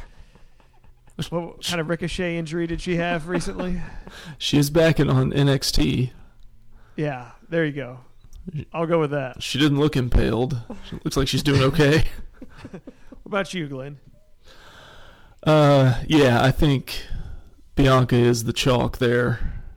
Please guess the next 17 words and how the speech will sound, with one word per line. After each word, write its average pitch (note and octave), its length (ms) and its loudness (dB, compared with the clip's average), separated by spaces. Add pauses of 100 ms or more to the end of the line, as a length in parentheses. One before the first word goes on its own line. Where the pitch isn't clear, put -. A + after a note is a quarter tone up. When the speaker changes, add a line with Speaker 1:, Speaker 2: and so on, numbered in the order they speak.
(340)
Speaker 2:
as, A#2 260 0
uh, A2+ 420 0
as C3+ 220 2
the B2+ 100 2
winner, A#2+ 560 2
and B2 140 2
that's A#2+ 240 0
who B2 480 2 (360)
I C#3 100 4
had B2 160 4
noted B2 320 2
down, B2 340 4
who B2+ 140 4
I A#2+ 40 4
think's B2 240 -2
gonna A#2+ 180 2
win. A#2+ 320 2